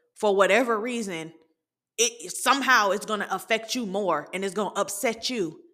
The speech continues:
that you upset me. So we gotta get out these family houses.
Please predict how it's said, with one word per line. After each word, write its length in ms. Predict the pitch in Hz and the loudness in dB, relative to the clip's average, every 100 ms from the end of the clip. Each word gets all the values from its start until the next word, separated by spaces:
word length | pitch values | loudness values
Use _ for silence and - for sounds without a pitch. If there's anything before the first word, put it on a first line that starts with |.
| - | -4
that 220 | 190 208 | -4 -4
you 120 | 214 | -6
upset 380 | 175 - 202 - | -6 -6 -8 -8
me. 260 | 175 120 _ _ _ _ _ _ _ _ _ _ _ _ _ _ _ _ _ _ _ _ - | -12 -14 _ _ _ _ _ _ _ _ _ _ _ _ _ _ _ _ _ _ _ _ -8
So 140 | 233 | -4
we 120 | 262 403 | 0 2
gotta 160 | 294 | 2
get 140 | 226 233 | 2 0
out 160 | 220 | -2
these 180 | 233 220 | -6 -8
family 360 | 233 226 202 208 | -6 -6 -4 -2
houses. 580 | 208 196 - 143 - | 0 0 -2 -10 -12